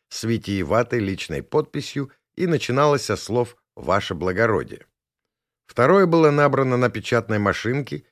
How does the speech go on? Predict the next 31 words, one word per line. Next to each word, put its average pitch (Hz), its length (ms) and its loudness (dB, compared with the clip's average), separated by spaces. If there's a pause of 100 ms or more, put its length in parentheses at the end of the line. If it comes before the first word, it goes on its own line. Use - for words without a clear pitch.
(120)
не 139 220 0
имело 143 260 4
никакого 110 580 0
вступления 147 680 -2
и - 160 -4
просто 147 460 -2
ставило 117 440 0
меня 107 300 -2
перед 110 320 -6
фактом. - 560 -6 (480)
В - 20 -20
письмах 156 460 -2
обозначались 107 680 2
разные 92 440 2
номера 90 320 -2
столиков, 156 640 -2 (260)
в 95 80 -6
написанном 92 600 -2
от 90 120 -4
руки 92 320 -6
стоял 87 420 -2
номер 73 360 -6
восемь, 110 460 -2 (360)
в - 100 -8
машинописном 160 880 -2
варианте 156 480 0
была 110 280 0
цифра 120 380 -6
шесть, - 580 -8 (200)
это 101 260 -2
два. 95 340 -8